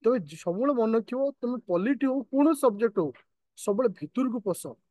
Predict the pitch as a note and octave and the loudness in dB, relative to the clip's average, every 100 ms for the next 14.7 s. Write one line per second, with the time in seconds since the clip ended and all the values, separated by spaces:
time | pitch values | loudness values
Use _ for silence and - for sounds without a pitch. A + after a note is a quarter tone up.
0 | _ G3 F3 D#3 - B3 G3+ F#3 F#3+ A#3 | _ -6 -6 -8 0 0 0 -4 -4 -4
1 | G3+ F#3 - - _ _ _ - F3 - | -6 -8 -16 -20 _ _ _ -12 -8 0
2 | D4+ D4 - F3+ - _ _ - D#3 - | 4 4 2 -2 -4 _ _ -12 -10 -4
3 | C4+ B3+ G#3 G3 G3 G3+ F3+ E3+ F3 D#3+ | -2 -2 -4 -6 -6 -6 -6 -8 -10 -6
4 | D#3 D3 C3+ A#2 A2 _ _ _ _ - | -4 -4 -10 -12 -20 _ _ _ _ -14
5 | C#3+ A#3+ A3+ F#3+ G3 F3+ D#3+ C4+ - _ | -8 -6 -4 -4 -6 -8 -4 -4 -6 _
6 | - F#3 F3 D3+ A#2+ B2+ _ _ _ _ | -2 0 0 -4 -12 -20 _ _ _ _
7 | _ _ _ _ G3 A3+ C4 C4+ C4+ C4 | _ _ _ _ -2 4 6 6 4 0
8 | C4 D4 - _ _ _ _ _ _ _ | 0 -4 -12 _ _ _ _ _ _ _
9 | _ _ _ _ _ _ _ _ _ _ | _ _ _ _ _ _ _ _ _ _
10 | _ _ _ - G#3 F#3 B3+ C#4 B3+ A3+ | _ _ _ 2 2 2 2 2 2 -4
11 | A3 G#3+ F#3 A3 A#3+ - _ G3 G3 B3+ | -6 -8 -4 -2 -2 -6 _ -2 -2 0
12 | C4 B3+ B3 G#3+ A#3 - C4+ E3 _ _ | 0 0 -4 -2 -2 0 -2 -4 _ _
13 | _ _ _ _ _ _ _ _ _ _ | _ _ _ _ _ _ _ _ _ _
14 | _ _ E3+ G3 A3 G#3 | _ _ -6 -2 0 -2